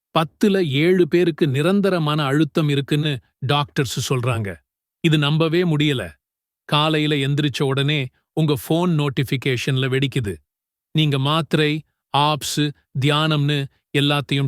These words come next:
ட்ரை பண்றீங்க. ஆனா, எதுவுமே நிரந்தரமா வேலை செய்யல. இன்னைக்கு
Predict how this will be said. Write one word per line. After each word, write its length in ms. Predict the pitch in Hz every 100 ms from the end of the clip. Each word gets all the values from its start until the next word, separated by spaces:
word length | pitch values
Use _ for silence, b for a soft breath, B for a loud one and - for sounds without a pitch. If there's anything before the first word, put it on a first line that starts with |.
| -
ட்ரை 140 | 135 131
பண்றீங்க. 460 | 139 117 120 104 92 - _ _
ஆனா, 440 | - 156 160 156 185 _ _ _
எதுவுமே 560 | 139 143 151 147 143 151
நிரந்தரமா 720 | 127 139 147 139 139 131 131
வேலை 280 | 123 127 123 -
செய்யல. 360 | 127 117 95 - _ _ _ _
இன்னைக்கு 600 | - 156 156 139 151 156